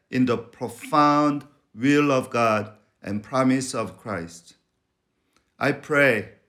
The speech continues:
for us to, we see each other in the same way. We didn't just happen to meet each other in the same local church,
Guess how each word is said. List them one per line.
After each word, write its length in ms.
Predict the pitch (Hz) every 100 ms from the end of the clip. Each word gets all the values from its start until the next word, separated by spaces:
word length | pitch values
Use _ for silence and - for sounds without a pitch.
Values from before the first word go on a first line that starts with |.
| _ _ _ _ _ _
for 340 | - 156 156
us 180 | 139 135
to, 140 | -
we 140 | - 139
see 300 | 131 160 151
each 180 | 131 147
other 340 | 139 135 131
in 220 | 127 117
the 160 | 107 113
same 360 | 143 131 117
way. 360 | 104 95 90 87 _ _ _ _ _ _ _ -
We 140 | 147
didn't 320 | 165 190 190
just 240 | 170 156 156
happen 480 | 143 139 143 160 143
to 100 | 151
meet 220 | 135 127
each 220 | 123 123
other 300 | 127 123 120
in 180 | 113 117
the 100 | 117
same 360 | 113 143 131
local 340 | 120 117 - 117
church, 500 | - 127 107 -